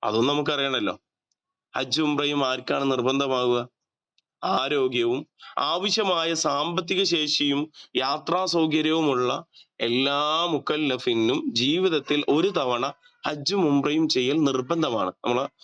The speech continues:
പുസ്തകത്തിൽ കാണാൻ കഴിയും. അപ്പോ ആരോഗ്യം ഉണ്ടാവണം, ആവശ്യമായ സമ്പത്ത് വേണം. ഇന്നൊക്കെ നമ്മുടെ നാട്ടിൽ നിന്ന് ഹജ്ജിന് പോവാൻ ഏകദേശം അഞ്ച്, ആറ് ലക്ഷങ്ങളൊക്കെ ആവശ്യം ഉണ്ടാവും. മൂന്ന് ലക്ഷം,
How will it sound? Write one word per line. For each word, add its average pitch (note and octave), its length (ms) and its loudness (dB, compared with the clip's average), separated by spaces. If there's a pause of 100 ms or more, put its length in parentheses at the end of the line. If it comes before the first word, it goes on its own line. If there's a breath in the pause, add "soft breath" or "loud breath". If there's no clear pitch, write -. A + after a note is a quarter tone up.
(140 loud breath)
പുസ്തകത്തിൽ D#3+ 500 0
കാണാൻ B2 260 0
കഴിയും. G#2 280 0 (720)
അപ്പോ D#3 200 0
ആരോഗ്യം F3 460 0
ഉണ്ടാവണം, B2+ 480 -2 (800 loud breath)
ആവശ്യമായ D3 600 0
സമ്പത്ത് D3 380 -2
വേണം. A2 340 -2
ഇന്നൊക്കെ B2 360 0
നമ്മുടെ C#3 300 0
നാട്ടിൽ C#3 360 0
നിന്ന് C#3+ 280 2 (320 loud breath)
ഹജ്ജിന് A#2+ 360 0
പോവാൻ C3+ 420 2
ഏകദേശം B2+ 640 0 (540 soft breath)
അഞ്ച്, A2+ 580 2
ആറ് A#2+ 400 -2
ലക്ഷങ്ങളൊക്കെ C3+ 720 -2 (100)
ആവശ്യം A#2+ 340 -2
ഉണ്ടാവും. G#2+ 240 -2 (200)
മൂന്ന് G#2+ 280 2
ലക്ഷം, C3 360 -2